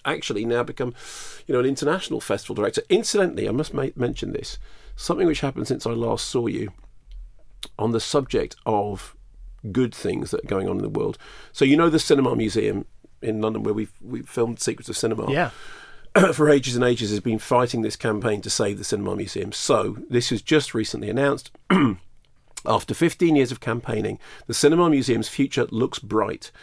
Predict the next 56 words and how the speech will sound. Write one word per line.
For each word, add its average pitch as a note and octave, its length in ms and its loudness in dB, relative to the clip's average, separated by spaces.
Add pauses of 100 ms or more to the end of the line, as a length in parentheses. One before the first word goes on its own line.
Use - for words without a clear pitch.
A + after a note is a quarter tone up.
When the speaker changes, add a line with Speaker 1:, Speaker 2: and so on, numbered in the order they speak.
(340)
Speaker 1:
At C#3 80 2
last, D#3 320 6
we E3+ 80 4
have C3+ 120 2
a B2 40 -4
chance A#2+ 300 2
to A2+ 80 -4
secure A2 320 -2
a - 60 -2
permanent D3+ 480 4
home C3 180 2
for A#2+ 80 -10
the A2+ 80 -2
museum A#2 400 0 (120)
and B2 480 0
saved A2+ 440 -2
a A2 40 2
well-loved, A#2+ 580 4
unique A2 260 0
heritage G#2+ 500 -4
building, G2+ 360 -2
the G2+ 60 -4
Lambeth G#2+ 400 -2
Workhouse, A2 520 -2
which - 80 -20
was G2+ 120 -16
once G2+ 280 -4
the G2 60 -14
home G#2 140 -4
of G#2+ 80 -6
Charlie F#2+ 280 -6
Chaplin. - 420 -14 (380)
We B2+ 100 2
are B2 80 6
thrilled. F#3 540 2
We C3 140 0
can't C3+ 280 -2
wait A#2+ 220 0
to - 80 -12
buy F#2+ 240 -2
it, - 180 -6 (100)
mend G#2+ 280 -2
it, G#2 180 -2
and G#2 140 -6
share A#2+ 280 4
it - 80 0
with - 120 -10
those A2+ 180 -2
who - 80 -8
love A#2+ 160 -6
cinema, C3+ 460 2
film, A2+ 340 0
creativity, A2+ 720 -2
architecture, C3+ 640 0
stories, D#3 520 0
memories, C3 440 0